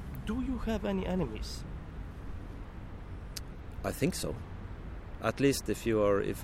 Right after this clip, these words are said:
Speaker 2: if you are to believe, uh, some of the things that have been written and said about, about me and my work over the years.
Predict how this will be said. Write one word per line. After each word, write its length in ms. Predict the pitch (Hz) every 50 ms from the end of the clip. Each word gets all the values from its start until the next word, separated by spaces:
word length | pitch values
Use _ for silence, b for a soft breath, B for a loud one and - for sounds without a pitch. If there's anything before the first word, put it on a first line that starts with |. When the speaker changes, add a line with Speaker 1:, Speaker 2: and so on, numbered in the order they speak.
| -
Speaker 2:
if 120 | - - 123
you 100 | 120 117
are 60 | 110
to 140 | - - 104
believe, 520 | 92 104 101 104 104 107 101 95 92 95
uh, 240 | 92 90 90 90 90 90 90 92 95 95 95 - - B B B B B B B B B B B B B B B B B B -
some 200 | - - 131 123
of 100 | 120 107
the 60 | 104 -
things 300 | - 123 113 107 - -
that 160 | 104 95 -
have 180 | 104 98 95
been 240 | 95 92 92 90 87 - - - -
written 380 | 107 110 113 - - 98 101
and 120 | 92 92 87
said 280 | - - 98 92 98 - - - - -
about, 260 | - - 95 92 90 - - - - -
about 260 | 107 101 101 95 - -
me 100 | 104 98
and 100 | 98 98
my 120 | 95 90 90
work 240 | 90 90 95 110 - - - - -
over 160 | 98 92 95
the 80 | 92 92
years. 440 | 92 90 92 104 120 - - -